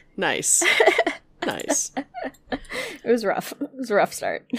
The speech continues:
Speaker 2: <laughs>
Speaker 1: Yeah, yeah. I just, like, woke up and was like,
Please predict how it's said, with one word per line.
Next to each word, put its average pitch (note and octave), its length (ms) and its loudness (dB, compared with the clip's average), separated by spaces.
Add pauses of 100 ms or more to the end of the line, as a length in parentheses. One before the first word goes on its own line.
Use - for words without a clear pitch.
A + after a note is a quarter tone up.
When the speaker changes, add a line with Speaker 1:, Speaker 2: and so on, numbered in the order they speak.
Speaker 2:
<laughs> - 140 -12
Speaker 1:
Yeah, F3 580 0 (180)
yeah. - 340 -6 (500)
I F#3+ 120 6
just, G#3+ 180 0
like, G#3 160 4
woke D3 240 4
up C3 200 0
and C#3+ 160 -2
was D3 160 0
like, C3 360 -4